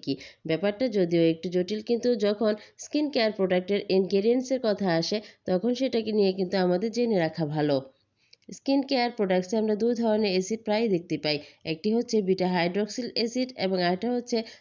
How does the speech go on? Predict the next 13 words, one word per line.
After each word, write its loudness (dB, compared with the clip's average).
আলফা 0
হাইড্রক্সি 0
অ্যাসিড। 0
আলফা 2
হাইড্রক্সিটা 2
হচ্ছে 2
জলে 4
দ্রবণীয় 4
আর 2
অন্যদিকে 4
বিটা 2
হাইড্রক্সিটা 0
হচ্ছে -2